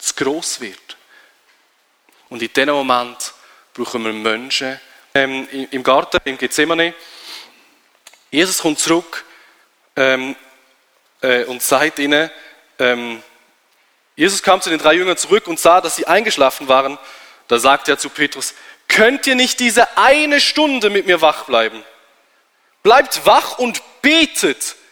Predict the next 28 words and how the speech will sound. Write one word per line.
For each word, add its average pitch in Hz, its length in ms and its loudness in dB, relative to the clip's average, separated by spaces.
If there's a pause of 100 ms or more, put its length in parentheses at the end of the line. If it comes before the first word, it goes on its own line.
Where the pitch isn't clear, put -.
(420)
damit 160 380 -4
ihr 247 220 0
die 226 100 -4
kommende 214 360 0
Prüfung 196 420 -6
besteht. 160 560 -4 (240)
Der 160 80 4
Geist 175 460 0
ist - 220 -8
willig, 180 380 0 (320)
aber 143 200 0
die 143 80 -6
menschliche 156 440 -2
Natur 147 360 -4
ist - 180 -6
schwach.“ - 560 -4 (800)
Und 139 140 -4
dann 156 100 0
geht 151 180 -2
er 135 60 -8
noch 127 80 -6
das - 140 -10
zweite 147 460 0
Mal 160 160 -6
weg. - 380 -4 (2500)
Und 123 160 -16
was 110 100 -16
passiert? - 540 -14